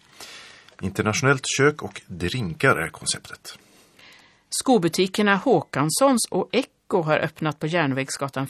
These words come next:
Speaker 2: fyra i Landskrona, det vill säga gamla A G-huset. Här har också damklädesbutiken Gina Tricot öppnat. Och läkarmottagningen Capio Citykliniken ska flytta till samma adress under hösten.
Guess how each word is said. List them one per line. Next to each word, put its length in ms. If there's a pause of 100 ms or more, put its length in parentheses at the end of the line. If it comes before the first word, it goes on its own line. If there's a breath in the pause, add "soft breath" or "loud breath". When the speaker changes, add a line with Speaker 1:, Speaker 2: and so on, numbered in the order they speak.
Speaker 2:
fyra 360
i 40
Landskrona, 760 (280 loud breath)
det 120
vill 180
säga 200
gamla 500
A 220
G-huset. 640 (460 loud breath)
Här 180
har 100
också 260
damklädesbutiken 1300
Gina 340
Tricot 640
öppnat. 460 (400 loud breath)
Och 220
läkarmottagningen 920
Capio 560 (120)
Citykliniken 800
ska 180
flytta 380
till 200 (120)
samma 240
adress 460
under 260
hösten. 480